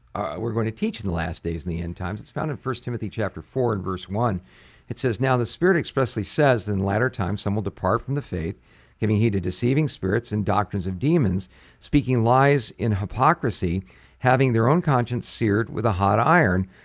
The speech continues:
forbidding to marry and commanding to abstain from foods which God created to be received with thanksgiving by those who believe and know the truth.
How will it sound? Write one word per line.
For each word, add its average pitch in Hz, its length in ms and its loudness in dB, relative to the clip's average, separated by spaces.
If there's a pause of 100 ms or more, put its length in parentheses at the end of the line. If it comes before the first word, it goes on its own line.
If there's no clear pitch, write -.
(140)
forbidding 147 380 6
to 196 60 6
marry 113 400 6
and 117 140 -4
commanding 107 380 2
to 117 60 2
abstain 147 440 0
from 123 220 -4
foods 143 580 4 (340)
which - 200 -4
God 127 260 2
created 123 380 2
to 165 40 4
be 131 160 2
received 135 480 0
with - 180 -2
thanksgiving 123 800 4
by 113 180 0
those 110 320 0
who 143 80 -6
believe 104 460 2
and 113 140 0
know 90 220 2
the 95 140 -8
truth. 175 540 2